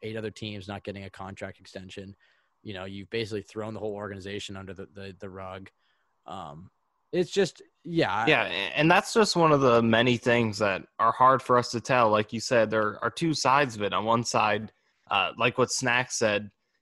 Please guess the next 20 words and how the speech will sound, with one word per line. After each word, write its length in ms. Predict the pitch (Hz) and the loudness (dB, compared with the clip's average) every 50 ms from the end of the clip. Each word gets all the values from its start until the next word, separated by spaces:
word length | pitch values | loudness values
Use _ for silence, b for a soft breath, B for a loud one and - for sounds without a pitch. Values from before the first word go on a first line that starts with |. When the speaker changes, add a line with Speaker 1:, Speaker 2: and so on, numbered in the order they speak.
| _ - | _ -4
Speaker 2:
is 200 | 120 123 117 131 | -2 -2 0 0
it 120 | 123 104 | -2 0
just, 340 | - 123 120 - - - - - | 0 0 0 0 -4 -8 -10 -6
it 140 | - 135 127 | -6 -6 -2
could 240 | - 175 185 180 160 | 2 2 2 2 2
just, 260 | 175 175 160 - - | 0 0 0 -2 -6
he 160 | 139 139 143 | -8 -8 -8
could 180 | 135 - 139 - | -8 -8 -8 -4
come 220 | - 131 123 127 | 0 0 2 2
back 360 | 123 113 104 104 117 127 - 120 | 2 2 2 2 0 0 -2 -2
and 200 | 110 113 113 80 | -2 -2 -2 0
it'll 180 | 117 123 123 | 2 2 2
be 200 | 120 120 127 117 | 2 2 -2 0
just 340 | 107 117 110 117 - - - | 2 2 2 2 0 -2 -2
business. 480 | 110 110 110 107 123 117 117 127 - 123 | -2 -2 -2 -2 -2 -2 -2 -2 -4 -6
And 300 | 117 110 107 107 98 - | -6 -6 -6 -6 -8 -10
we 140 | - 117 127 | -8 -6 -4
know 240 | 123 127 131 135 135 | -2 0 0 0 0
he 200 | 131 135 123 120 | 2 2 4 4
is, 220 | 117 113 110 110 | 4 2 0 -6